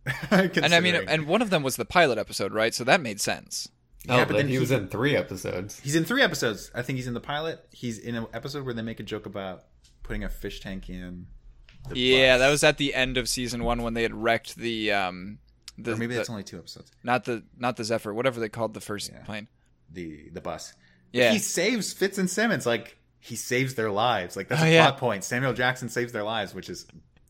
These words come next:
Speaker 1: bananas. And I think people were expecting that kind of stuff to happen a lot more.
Speaker 2: Mm-hmm.
Speaker 1: And when it didn't, a bunch of people were just like, "Well, this show's not good. It's just about,
Speaker 3: <laughs>
Speaker 1: it's just about Lo, the car that can fly," and then they just left. Um,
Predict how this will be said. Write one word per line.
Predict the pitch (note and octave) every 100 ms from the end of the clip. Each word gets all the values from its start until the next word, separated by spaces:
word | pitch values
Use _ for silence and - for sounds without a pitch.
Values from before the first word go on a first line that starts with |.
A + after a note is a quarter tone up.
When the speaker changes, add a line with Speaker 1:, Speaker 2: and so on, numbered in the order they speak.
| -
Speaker 1:
bananas. | - F#2 F2+ D#2+ E2 _ - - -
And | - C3
I |
think | C3+ C3+ -
people | B2+ A#2+
were |
expecting | G#2+ A2 G#2 G2+
that | G2 F2
kind | - F#2+
of |
stuff | - G2
to | -
happen | F#2+ E2+ F2
a | E2+
lot | D#2+ C#2
more. | E2 F#2+ - _ _ -
Speaker 2:
Mm-hmm. | C3 B2 A#2+ - -
Speaker 1:
And | G#2
when | G2
it | C2
didn't, | B2+ A#2 G2 F#2+
a | F2+
bunch | G2+
of | -
people | F2
were | F2
just | E2
like, | E2+ -
"Well, | G#2 G#2+ -
this | A2
show's | - F#2
not | F2+ D#2
good. | - F2 E2+ _ B2+
It's | - A2+
just | C#3
about, | C#3 E2+ F2 - C#3
Speaker 3:
<laughs> | - _
Speaker 1:
it's | G2+ -
just | G2+
about | G2 F#2+
Lo, | F2+ G2 G2
the | G2
car | G#2+ C3 A#2
that | G2
can | F#2
fly," | - F2 E2+
and | E2+
then | E2+
they | D#2
just | D2 -
left. | D2 - - _
Um, | F2+ F2+ F2 F2